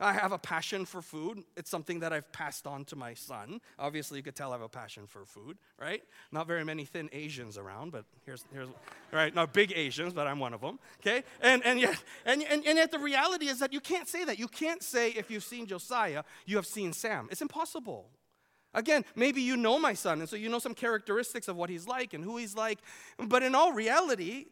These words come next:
that cannot, there's not a parallel in that sense. But the text itself is laying us out for us this reality that if you, if this Christ is truly the eternal Word, he is the one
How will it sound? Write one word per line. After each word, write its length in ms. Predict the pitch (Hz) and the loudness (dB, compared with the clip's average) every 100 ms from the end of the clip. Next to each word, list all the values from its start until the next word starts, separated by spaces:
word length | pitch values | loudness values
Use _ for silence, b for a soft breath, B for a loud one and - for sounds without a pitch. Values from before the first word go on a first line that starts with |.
| - | -6
that 200 | 320 - | -6 -4
cannot, 460 | 294 294 294 285 | -2 2 2 2
there's 140 | 240 262 | 0 0
not 180 | 285 | -2
a 60 | 247 _ - | -2 _ -6
parallel 640 | 233 285 269 190 143 139 | -4 -4 -4 -2 -4 -6
in 100 | 135 | -8
that 180 | 139 - | -10 -12
sense. 460 | 92 - - - _ _ _ _ _ | -14 -16 -20 -20 _ _ _ _ _
But 80 | 185 | -6
the 80 | 190 | -4
text 360 | - 254 - | 0 0 0
itself 360 | 233 - 226 208 | -6 0 0 0
is 160 | 180 175 | -6 -2
laying 260 | 190 208 | 0 2
us 200 | 190 180 - | 0 0 0
out 220 | 190 - | 0 0
for 220 | 190 151 | -6 -4
us 180 | 123 - B B | -6 -10 B B
this 340 | 139 180 233 233 | 2 2 2 -2
reality 520 | 196 170 151 131 123 | -2 0 -2 -6 -8
that 160 | 147 165 | -8 -6
if 180 | 160 | -8
you, 60 | 180 - | -10 -8
if 120 | 170 - 139 | -8 -8 -2
this 240 | 170 247 | 0 0
Christ 400 | - - 226 220 | -4 -4 -2 -4
is 140 | 180 165 | -10 -14
truly 360 | - 233 247 | -10 -10 -8
the 120 | 233 190 | -8 -10
eternal 320 | - 180 156 | -10 -8 -8
Word, 340 | 120 101 95 b b b b | -10 -12 -18 b b b b
he 280 | - 277 | -2 2
is 180 | 311 196 | 4 2
the 120 | 180 | 0
one 340 | 165 135 104 | -2 -2 -6